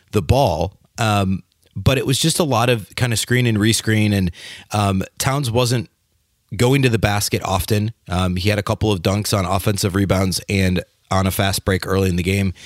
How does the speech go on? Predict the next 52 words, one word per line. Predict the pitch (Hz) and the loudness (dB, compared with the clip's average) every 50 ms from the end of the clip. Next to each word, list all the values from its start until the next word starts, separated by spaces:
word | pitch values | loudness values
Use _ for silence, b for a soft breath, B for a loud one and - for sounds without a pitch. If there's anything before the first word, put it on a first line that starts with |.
| B B B B B B | B B B B B B
He | - 123 117 | 0 2 4
wasn't | 117 127 117 131 113 - - - | 4 4 2 2 -2 -2 -6 -4
driving | 92 110 113 117 123 127 | 0 0 2 2 2 2
the | 127 120 | 2 2
ball | 120 113 110 | 2 2 2
to | 98 | 0
the | 107 | 0
basket | 95 104 104 104 - - 107 | 0 0 0 0 0 0 0
or | 98 90 | 0 0
playmaking | - - 107 101 104 98 - 104 90 87 | 0 0 0 2 2 2 0 0 -2 0
for | - 101 | 0 2
others | 98 95 92 85 | 2 2 2 2
in | 90 92 | 2 0
that | 90 87 80 - | 0 0 -2 -2
sense. | - 98 92 90 87 - - B B B B B B B B B | 0 0 0 0 -2 -4 -8 B B B B B B B B B
They | 120 113 | 0 0
weren't | 98 107 127 127 - - 110 | 2 2 0 0 0 -4 -2
getting | - 123 123 117 | -2 0 2 2
him | 117 117 110 | 2 0 0
too | 90 - 135 123 | 0 0 0 0
many | 113 110 101 | 2 0 2
post | 85 - - 104 98 - - | 2 2 2 2 0 0 -2
touches, | - 101 92 - - 95 90 82 B B B B B B B B _ | -2 -2 -2 -2 -2 -2 -2 -4 B B B B B B B B _
and | 127 127 120 | -4 -4 -2
somehow | - 160 156 170 165 147 | 0 0 2 2 2 2
Beasley | 120 101 139 165 185 156 147 127 | 2 2 2 2 4 4 4 4
also | 120 151 147 - 147 113 | 4 4 4 2 2 2
wasn't | 101 107 95 104 98 92 | 2 2 2 0 0 2
really | 101 101 95 | 2 2 2
getting | 85 98 90 90 104 | 2 2 2 2 2
open. | 107 - 101 90 | 2 2 2 0
And | 87 | 0
again, | 98 95 123 104 98 | 0 0 0 -2 -2
part | - - 185 214 | 0 0 0 2
of | 233 160 | 2 2
that | 127 113 | 2 2
is | 104 - | 0 0
credit | - 131 110 98 - | -2 -2 -2 -2 -2
to | - | -2
the | 87 87 | -4 -2
Clippers, | - - 123 - - 85 82 | 0 -2 -2 0 0 -2 0
who | - 98 | 2 2
are | 90 | 2
a | 90 87 | 2 2
solid | - 123 113 117 127 120 | 0 0 2 2 2 0
defensive | 113 107 - 113 101 - - 92 | 0 0 0 -2 -2 -2 -4 -6
team | - - 95 87 87 | -2 -2 0 0 0
and | 87 | 0
obviously | 82 92 98 101 95 - - 98 | 0 0 0 0 0 2 0 2
have | 90 95 87 87 | 2 0 -2 0
good | - 98 90 78 | 0 0 0 0
defenders, | - 78 - - 135 139 143 107 90 85 85 80 - | -2 -6 -2 0 2 2 2 2 2 2 0 0 -2